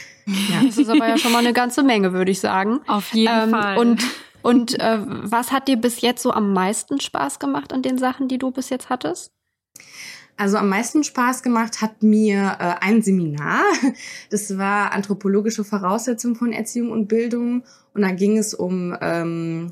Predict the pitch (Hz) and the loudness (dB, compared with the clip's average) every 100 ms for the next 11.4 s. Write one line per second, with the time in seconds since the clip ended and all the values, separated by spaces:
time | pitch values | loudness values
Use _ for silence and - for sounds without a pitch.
0 | - _ _ _ - 214 220 233 214 208 | -14 _ _ _ -4 -4 -2 -2 0 -2
1 | 185 180 165 - 175 440 - - - - | -4 -4 -4 -2 0 0 -4 -10 -12 -18
2 | - - - 226 202 208 214 208 190 220 | -20 -20 -2 2 4 4 4 2 4 4
3 | 302 294 285 254 247 - 233 233 - 226 | 4 2 0 -2 -2 -2 -2 -4 -4 -2
4 | 226 208 196 202 254 254 214 202 - 247 | 0 0 0 0 2 2 0 -4 -6 -6
5 | 247 - 190 208 190 196 - 254 269 233 | -4 -6 -4 -2 0 -2 -2 0 2 2
6 | - 185 190 185 190 226 226 - 202 170 | 0 0 0 0 0 0 0 -2 0 0
7 | 202 240 196 - 202 190 180 180 175 175 | 2 2 2 2 0 0 -2 -4 -6 -10
8 | - _ - - _ _ _ _ - 202 | -14 _ -16 -16 _ _ _ _ -8 -2
9 | 254 262 226 214 208 220 208 - 196 196 | 0 2 2 4 4 0 -2 -2 0 2
10 | 196 208 - 196 254 254 226 226 226 208 | 0 -2 -2 -2 -2 -2 -2 0 0 0
11 | 196 202 202 - | 0 0 -2 -10